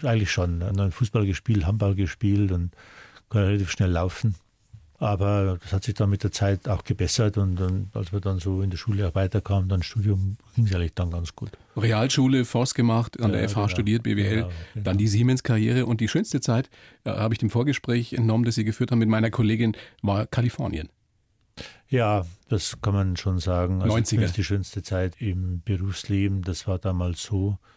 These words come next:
Speaker 1: Hatte schon einigermaßen Erfahrung, also schon so Führungsverantwortung und dann kam eben das Angebot, nach U S A zu gehen, nach Kalifornien in den Westen, mitten im Silicon Valley, so mittendrin zwischen San Francisco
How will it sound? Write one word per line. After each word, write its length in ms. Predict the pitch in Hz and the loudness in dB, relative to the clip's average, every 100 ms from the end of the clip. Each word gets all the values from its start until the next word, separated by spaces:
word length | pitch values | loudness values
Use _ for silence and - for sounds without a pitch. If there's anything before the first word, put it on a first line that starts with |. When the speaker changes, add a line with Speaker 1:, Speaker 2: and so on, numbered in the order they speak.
| _ _ - _ _ | _ _ -20 _ _
Speaker 1:
Hatte 180 | 113 101 | -2 -2
schon 140 | - | 0
einigermaßen 600 | 98 101 101 95 92 82 | 0 0 0 0 0 -2
Erfahrung, 580 | 92 - 90 95 104 101 | -4 -2 -2 0 0 -2
also 180 | 95 85 - | -4 -8 -10
schon 180 | 95 85 | -10 -8
so 120 | - | -10
Führungsverantwortung 1300 | - 101 107 104 - - 104 98 98 107 101 113 92 | -6 -2 -2 -2 -8 -6 -4 -2 0 -2 -2 -4 -6
und 200 | 92 - | -6 -8
dann 160 | 95 90 | -10 -10
kam 240 | 95 92 | -8 -8
eben 100 | 92 | -8
das 140 | 95 98 | -8 -6
Angebot, 540 | 95 95 101 92 - _ - - - - - - 107 | -4 -4 -2 -4 -6 _ -20 -20 -20 -20 -20 -10 -4
nach 140 | 87 | 0
U 80 | 104 | 2
S 100 | 90 | 2
A 140 | 90 | 0
zu 140 | - 104 | -2 -2
gehen, 400 | 98 104 113 101 | 0 0 -2 -4
nach 180 | 82 - 175 | -6 -8 -10
Kalifornien 600 | - 101 - 98 98 104 | -2 -2 0 0 0 0
in 100 | 98 | 0
den 220 | 98 85 | -2 -2
Westen, 640 | 90 - - 113 101 92 95 | -4 -6 -6 -4 -2 -2 -4
mitten 320 | 95 - 98 | -4 -2 -2
im 80 | 95 | -2
Silicon 480 | - 98 95 87 87 | -4 -4 -4 -4 -2
Valley, 220 | 98 90 | -2 -2
so 140 | - 101 | -2 -2
mittendrin 520 | 120 104 92 98 101 | -2 -4 -2 0 -2
zwischen 320 | - 85 98 | -4 -8 -6
San 200 | 101 92 | -4 -4
Francisco 640 | 95 92 107 95 - 101 | -2 -4 -4 -6 -4 -4